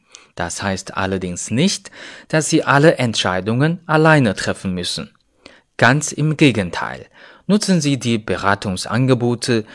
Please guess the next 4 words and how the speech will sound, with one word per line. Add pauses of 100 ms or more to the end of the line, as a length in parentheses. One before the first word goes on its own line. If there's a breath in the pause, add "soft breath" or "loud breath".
(300 loud breath)
die
Einführungsveranstaltungen
für
Studienanfänger